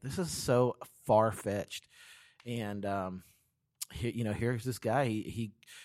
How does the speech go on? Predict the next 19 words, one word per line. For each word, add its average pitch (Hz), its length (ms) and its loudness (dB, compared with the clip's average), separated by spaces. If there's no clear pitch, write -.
creates 113 380 -4
this 110 320 -8
zine 117 420 -4
in, 98 200 -8
in 101 120 -12
this 104 160 -8
college, 120 520 0
and - 200 -10
he 127 160 -4
becomes 151 340 -2
a 151 40 -2
big 147 240 -6
deal 147 360 4
and 92 140 -4
creates 123 320 0
Virgin 127 360 2
Records 139 540 0
and 82 180 -12
has 110 440 -4